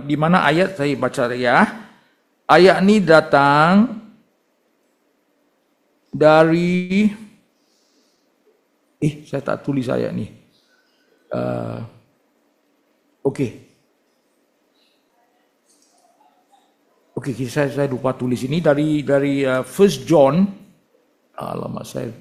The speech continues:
tak tulis lah. Okey, ini datang dari Roh Al Kudus, ah. Okey. Ah, mari kita lihat,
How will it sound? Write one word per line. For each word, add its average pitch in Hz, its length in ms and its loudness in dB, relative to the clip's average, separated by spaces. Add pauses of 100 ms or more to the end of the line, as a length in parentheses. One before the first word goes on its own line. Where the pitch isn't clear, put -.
(140)
tak - 240 -20
tulis 123 320 -12
lah. - 100 -20 (1600)
Okey, 151 180 6
ini 226 220 6
datang 208 240 6
dari 180 240 6
Roh 170 180 6
Al 165 140 6
Kudus, 160 320 4
ah. 233 100 6 (800)
Okey. 190 240 -2 (1300)
Ah, 139 160 -4
mari 185 180 4
kita 185 220 4
lihat, 185 340 4